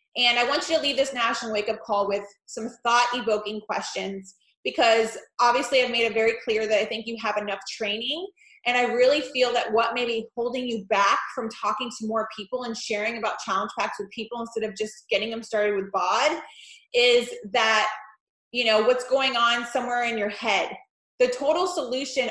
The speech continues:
obviously, from what Sandy shared, is the best way to help people to stay around long-term and to help them make this a lifestyle, not just to do some workouts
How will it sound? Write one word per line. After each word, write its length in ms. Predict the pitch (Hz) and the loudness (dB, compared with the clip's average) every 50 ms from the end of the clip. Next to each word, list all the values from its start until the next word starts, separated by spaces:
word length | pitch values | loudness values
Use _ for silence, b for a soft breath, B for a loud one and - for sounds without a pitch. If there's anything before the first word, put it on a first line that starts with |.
| - 226 | 2 2
obviously, 480 | 226 233 247 269 - - 269 247 247 - | 2 2 2 -2 -4 -4 -4 -6 -4 -4
from 140 | 233 220 220 | -6 -2 -2
what 160 | 220 190 - - - - | -2 -2 -2 -6 -12 -20
Sandy 340 | - - 254 247 240 226 226 | -8 -4 -4 -4 -2 -4 -6
shared, 460 | 220 - - 285 277 254 220 214 208 - - - 226 | -6 -4 0 2 2 4 4 2 0 -2 -4 2 6
is 300 | 240 247 233 233 - - - | 6 6 6 6 2 -2 -4
the 60 | 220 202 | -2 0
best 260 | 233 220 214 226 - - 226 | 0 0 0 -2 -4 -2 0
way 300 | 226 220 202 190 208 196 | 2 4 4 4 2 -2
to 80 | - 226 | -6 -4
help 220 | 214 233 214 - - 240 | -2 -2 -2 -2 -2 -6
people 260 | 220 - - 214 208 | -10 -8 -8 -10 -10
to 100 | - - 196 | -10 -14 -18
stay 260 | - - 233 214 208 | -6 -2 0 0 0
around 400 | 208 202 196 196 196 196 185 190 190 - _ - | 0 0 0 0 -2 -2 -4 -8 -12 -16 _ -4
long-term 600 | 190 196 196 196 196 - - 220 202 190 185 - | -2 -2 -2 -2 -4 -6 -8 -8 -6 -6 -6 -6
and 120 | 185 208 208 | -8 -6 -4
to 80 | 208 | -6
help 240 | 202 - 214 220 - - | -4 -2 -4 -4 -2 -2
them 220 | 208 190 190 190 190 B B B B B B - | -2 -2 -2 -4 -8 B B B B B B -6
make 240 | 233 262 262 254 254 | 0 0 0 2 2
this 160 | 247 226 - | 0 0 2
a 60 | 202 | 0
lifestyle, 680 | 202 202 202 214 214 - - 220 190 180 - 156 160 185 | 0 2 2 0 0 -2 -2 0 0 0 0 -2 -4 -6
not 240 | 208 220 226 247 262 | -2 -2 -2 -2 -2
just 140 | 254 233 - | -4 -6 -8
to 80 | 214 | -10
do 160 | 196 - 233 226 | -10 -8 -8 -8
some 320 | - - 220 214 208 214 | -4 -4 -4 -4 -4 -2
workouts 560 | 240 277 294 - 226 202 196 185 190 190 - | -2 -2 0 0 0 2 2 2 0 -2 -4